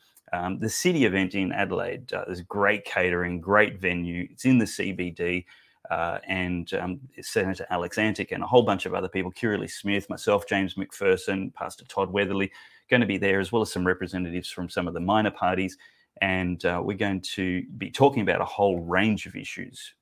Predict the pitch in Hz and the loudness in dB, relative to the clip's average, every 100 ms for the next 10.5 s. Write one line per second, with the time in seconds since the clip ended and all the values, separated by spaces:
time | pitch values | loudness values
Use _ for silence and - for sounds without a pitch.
0 | - 98 92 90 95 92 95 95 - 87 | -12 -10 -10 -10 -12 -12 -14 -12 -6 -6
1 | 85 - 87 90 - - _ - - 104 | -6 -10 -8 -8 -10 -20 _ -2 6 6
2 | 95 92 - 95 90 - 101 101 131 143 | 6 2 0 -2 -2 -4 0 2 2 2
3 | 117 110 104 92 95 - 135 123 117 117 | 0 0 -2 -4 -8 -2 2 2 0 -4
4 | - - 90 - 113 - 110 98 95 92 | -2 -2 -2 0 0 0 -4 -2 -2 -2
5 | 87 87 90 113 _ - 85 82 85 - | -2 -4 -4 -8 _ -16 -12 -10 -10 -8
6 | 90 78 101 123 123 123 - 101 - - | -8 -2 2 4 2 -2 -4 -6 -6 -6
7 | 98 95 98 92 98 92 95 90 87 90 | -2 2 2 2 0 0 0 0 -2 -4
8 | 90 92 - _ _ _ _ - - 107 | -2 -6 -12 _ _ _ _ -16 -4 6
9 | 120 107 113 101 92 95 - 87 - 87 | 6 8 6 6 2 0 0 -4 -6 -10
10 | - 90 - 90 90 | -8 -8 -4 -2 -4